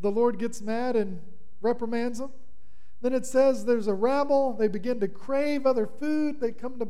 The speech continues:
Moses and say, "We're tired of this manna. All we've been eating for months and weeks and years is manna. We don't want any more manna. We'd like some real meat."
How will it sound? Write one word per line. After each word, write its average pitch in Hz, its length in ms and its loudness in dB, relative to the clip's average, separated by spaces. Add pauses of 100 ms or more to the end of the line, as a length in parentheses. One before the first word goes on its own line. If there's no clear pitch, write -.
(120)
Moses 254 460 0
and 214 100 -6
say, 208 220 -2 (340)
"We're 226 140 -2
tired 285 500 -2
of 277 100 -2
this 262 240 -2
manna. 285 480 0
All 233 220 -2
we've 247 220 -4
been 233 180 -2
eating 269 400 -2
for 226 140 -2
months 254 560 -4
and 208 180 -4
weeks 277 320 -2
and 202 160 -6
years 269 380 -4
is 214 100 -6
manna. 262 440 -4 (500)
We 220 100 -4
don't 254 200 0
want 285 200 4
any 302 160 -2
more 285 240 0
manna. 285 540 0
We'd 247 180 -4
like 262 240 -2
some 254 260 -4
real 262 300 2
meat." 269 540 -2